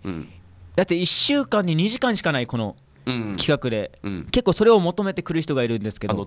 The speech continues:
Speaker 1: ドバドバ来るからな。
Speaker 2: ドバドバお化けも、
Speaker 1: うん。
Speaker 2: お客さんも。
Speaker 1: マジで来るな。
Speaker 2: ね。
Speaker 1: で、秋の、えー、企画その後、秋の割引キャンペーン、沖縄県民&小学生ワンコイン。
Speaker 2: はい。
Speaker 1: 沖縄県民の皆さんだけに、
Speaker 2: うん。
Speaker 1: まあ、お得な割引キャンペーン実施中と。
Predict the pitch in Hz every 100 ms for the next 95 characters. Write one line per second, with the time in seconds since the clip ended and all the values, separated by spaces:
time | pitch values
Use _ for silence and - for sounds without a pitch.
0 | - 135 175 311 427 - 110 92 80 -
1 | - - 226 262 180 202 156 131 143 139
2 | 113 98 - 107 85 120 147 - 127 104
3 | 95 - 247 226 123 87 90 113 - -
4 | _ _ _ _ - 160 - 170 170 120
5 | 87 101 95 87 80 78 - - - -
6 | - 117 - 101 95 90 - 107 95 85
7 | 107 123 117 - 101 98 85 - - 131
8 | 131 127 120 101 90 - 117 - 123 92
9 | 78 92 127 113 - - - - 156 123
10 | 139 185 190 180 190 196 185 185 180 180
11 | 175 180 180 165 175 190 190 285 247 -
12 | - 180 95 85 87 - 85 82 85 85
13 | - 92 80 - 80 80 - 95 - 95
14 | -